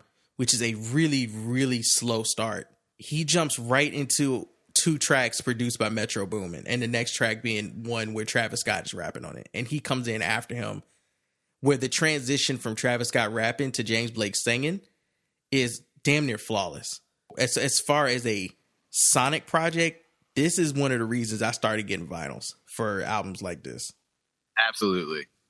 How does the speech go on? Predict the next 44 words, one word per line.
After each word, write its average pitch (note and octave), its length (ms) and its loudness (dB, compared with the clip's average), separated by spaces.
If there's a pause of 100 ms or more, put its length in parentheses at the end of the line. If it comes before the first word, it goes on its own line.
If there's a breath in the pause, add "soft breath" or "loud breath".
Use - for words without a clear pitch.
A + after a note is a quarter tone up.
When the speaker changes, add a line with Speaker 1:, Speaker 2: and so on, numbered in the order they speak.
(300)
Speaker 2:
It's G#2 260 -2
like G2+ 320 0
a F#2 60 -6
treat G2+ 320 -2
for F#2+ 100 -8
your F2 180 -2
ears. E2+ 380 -4
And A#2 100 2
I B2 40 2
mean, A#2+ 280 2
that's C#3+ 200 0
the A2 100 -16
power A2 280 2
of G#2 180 2
autotune F#2 340 -2
too. G2+ 200 2
Like, F2+ 240 0
people A2+ 260 -2
talk G2 240 -2
shit G#2 120 -4
about F#2 300 0
autotune F#2+ 240 -6
all F2+ 80 -2
you F2 80 -10
want, G2+ 200 0 (800)
but F#2 140 2
that's - 500 0
why G2 420 2
Travis G#2 400 2
is G2+ 120 0
able G2+ 220 2
to G2+ 80 -2
get G#2 160 0
all G2+ 160 2
wavy G#2+ 320 0
on G2 100 0
this G2 160 0
shit. G2+ 220 2
And G2 80 0
then G2 180 2
James G2+ 320 0
Blake G#2 300 0
come G2 220 2
in. F#2+ 360 0